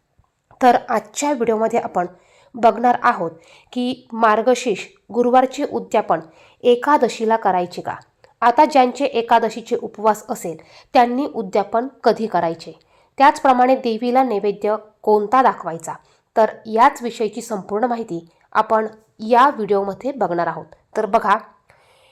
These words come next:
मार्गशीर्ष महिन्यातील गुरुवारचे उद्यापन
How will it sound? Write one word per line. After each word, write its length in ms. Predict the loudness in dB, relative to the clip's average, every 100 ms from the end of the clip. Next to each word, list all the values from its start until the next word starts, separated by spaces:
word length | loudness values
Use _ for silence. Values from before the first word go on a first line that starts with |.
| _ _ _ _ -16 -6
मार्गशीर्ष 680 | 4 6 6 4 2 0 -2
महिन्यातील 460 | -2 0 0 0 -4
गुरुवारचे 520 | -2 0 0 -2 -4
उद्यापन 580 | -4 -4 0 0 0